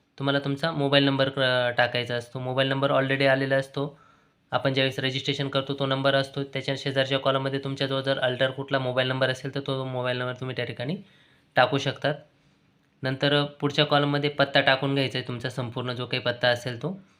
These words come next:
नंतर ईमेल आयडीचा कॉलम आहे, ईमेल आयडी टाकायचा आहे. आता जर समजा तुमच्याजवळ ईमेल आयडी नसेल तर तो कॉलम तुम्ही सोडू शकतात, प-, म्हणजे, अ, एक डमी ईमेल आयडी देखील तुम्ही त्या ठिकाणी टाकू शकतात, परंतु या ठिकाणी ईमेल आयडी टाकत असताना जो काही तुमचा क्लिअर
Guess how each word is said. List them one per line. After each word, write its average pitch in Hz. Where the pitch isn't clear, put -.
नंतर 135
ईमेल 143
आयडीचा 139
कॉलम 139
आहे, 139
ईमेल 139
आयडी 131
टाकायचा 123
आहे. 160
आता 135
जर 139
समजा 139
तुमच्याजवळ 143
ईमेल 139
आयडी 135
नसेल 143
तर 131
तो 143
कॉलम 139
तुम्ही 147
सोडू 147
शकतात, 147
प-, 135
म्हणजे, 135
अ, 131
एक 139
डमी 147
ईमेल 147
आयडी 147
देखील 147
तुम्ही 147
त्या 135
ठिकाणी 143
टाकू 143
शकतात, 139
परंतु 143
या 131
ठिकाणी 143
ईमेल 139
आयडी 139
टाकत 139
असताना 135
जो 139
काही 143
तुमचा 139
क्लिअर 143